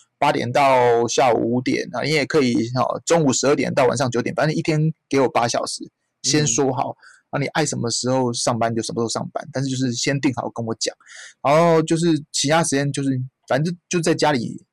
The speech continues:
Speaker 1: 在家里做，然后回报进度。
Speaker 2: 嗯。
Speaker 1: 所以就是因为这个原因，所以我就觉得，呃，我看不到的时候有认真这件，这件事很重要啊。因为说真的啦，
Speaker 2: 嗯。
Speaker 1: 我，我不介意做你动作快一点，你早上赶一赶，然后你下午这边混，我也看不到啊。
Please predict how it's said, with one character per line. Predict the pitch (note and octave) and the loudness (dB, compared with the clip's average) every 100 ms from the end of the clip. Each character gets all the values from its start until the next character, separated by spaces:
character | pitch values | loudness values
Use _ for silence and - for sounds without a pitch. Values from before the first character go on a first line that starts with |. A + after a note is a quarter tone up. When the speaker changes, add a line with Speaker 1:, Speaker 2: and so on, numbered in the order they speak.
| _ - - | _ -20 -4
Speaker 1:
在 | D3 | 0
家 | C#3+ | 2
里 | C3+ B2 | 0 0
做， | C3+ A2+ | -2 0
然 | B2 | 0
后 | |
回 | B2 - | -2 -2
报 | A2+ | 0
进 | A2+ A#2+ A2 | -2 -6 -8
度。 | - - - - C3 | -6 -8 -10 -20 -14
Speaker 2:
嗯。 | B2+ B2 A2+ | -12 -12 -6
Speaker 1:
所 | F#3+ | -2
以 | G#3+ - | -2 -2
就 | A3+ | -2
是 | G#3 | 0
因 | A3+ | 2
为 | G3+ | 2
这 | G#3 | 2
个 | |
原 | D3 C#3 | 2 2
因， | D3+ | 2
所 | D#3 E3 | 4 4
以 | |
我 | A#2+ | 4
就 | G#2+ C#3+ | 2 0
觉 | C3 A#2+ | 0 0
得， | A#2+ | 0
呃， | A2+ - A#2+ A2+ | -2 -4 -6 -4
我 | - C3+ | -4 -4
看 | - E3+ | 0 2
不 | D3+ | 4
到 | D#3 | 4
的 | C#3 | 4
时 | C#3 | 4
候 | C#3+ | 2
有 | A2 | 2
认 | A#2+ B2 | 0 -2
真 | A#2+ A#2 | -2 -4
这 | A#2+ | -2
件， | A2+ - B2 | -4 -6 -12
这 | - | -6
件 | D3 | -4
事 | C3+ | -2
很 | B2 B2 | -4 -4
重 | - - | -4 -4
要 | - | -6
啊。 | - - | -6 -2
因 | F#3 | 0
为 | A3+ | 0
说 | - A3 | 2 0
真 | G#3+ G#3+ | 2 2
的 | G3+ | 4
啦， | C#3+ A#2 | 4 4
Speaker 2:
嗯。 | A#2+ | 2
Speaker 1:
我， | B2+ C3+ - - - _ | 2 0 -2 -18 -18 _
我 | D#3 | -2
不 | D3 | 0
介 | E3+ A#3+ | 2 2
意 | A3+ | 4
做 | A#3 | 4
你 | C#3+ | 4
动 | G3+ | 2
作 | G3+ G#3 | 2 0
快 | - F#3+ | 0 0
一 | F#3 | 0
点， | D3+ | 0
你 | F3 | 0
早 | D3+ | 2
上 | F3 | 0
赶 | E3+ C#3+ | 2 0
一 | |
赶， | D#3 C3 | 0 0
然 | A#2 | 0
后 | D3+ | 0
你 | C3+ | 0
下 | - C#3+ | 2 2
午 | |
这 | A2+ | 2
边 | C3+ C#3 | -2 -2
混， | D3+ B2 - | -2 -2 -2
我 | C3 | 2
也 | D#3+ | 2
看 | B2+ C3 | 2 -2
不 | A#2+ | -2
到 | C3+ | -2
啊。 | - | -4